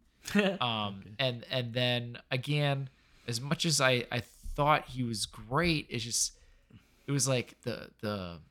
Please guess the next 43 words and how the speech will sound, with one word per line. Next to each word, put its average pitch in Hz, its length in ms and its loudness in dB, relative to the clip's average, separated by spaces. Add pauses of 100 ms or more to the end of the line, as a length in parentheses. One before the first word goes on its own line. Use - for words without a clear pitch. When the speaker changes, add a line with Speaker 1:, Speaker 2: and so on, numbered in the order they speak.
(320)
Speaker 2:
the 98 80 -20 (200)
voicing's 156 600 4
a 156 40 4
bit 143 220 4
off, 131 500 2
the 104 80 -8
way 113 280 -2
he 107 180 -4
shot's 127 640 8
a 117 60 0
bit 117 220 0
off. 110 440 2
It's - 160 -4
like, 98 120 -4 (280)
man, 131 280 -4
if 101 100 -14
they 113 100 -16
could 107 160 -12
have 113 120 -8
only 131 240 0
just 113 220 2 (520)
did 139 300 2
this, 123 320 4
but 107 300 -8
recapture 110 880 -2
some 117 200 0
of 110 60 -8
the 104 80 -2
stuff - 320 2
from 110 400 -4
two 127 280 0
and 101 180 -4
one, 120 520 -2
it - 60 -16
just 113 180 -4 (180)
bugged 135 400 4
me. 69 240 -18 (100)
And 131 140 2
that's 147 180 8
Speaker 1:
I 160 40 4
Speaker 2:
what 160 220 0
maybe 139 280 4
detracted 120 680 0